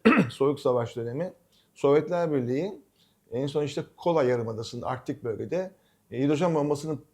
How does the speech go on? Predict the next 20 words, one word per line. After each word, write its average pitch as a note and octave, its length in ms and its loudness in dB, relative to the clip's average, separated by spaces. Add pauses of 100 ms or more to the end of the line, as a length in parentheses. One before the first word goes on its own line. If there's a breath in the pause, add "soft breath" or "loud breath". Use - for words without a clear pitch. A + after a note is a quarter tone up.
patlatıyor. G#2+ 520 -8
Termonükleer B2 640 -6
bomba, A2 200 -10
füzyon A#2 440 -4
bombası. - 380 -14 (460 soft breath)
Yani B2 240 -2
Hiroşima C#3+ 460 2
ve C#3 80 -2
Nagasaki'ye C#3 640 -2
atılanın C#3+ 540 -4
on D#3+ 280 2
bin D3+ 180 -4
katı C#3 260 -8
gücünde C3+ 380 -6
olan C#3 260 -2
bir A2 140 -6
bomba A2+ 240 -10
olduğu, F#3 500 0 (220 loud breath)
mantarının F#3+ 760 0
da A3+ 260 -2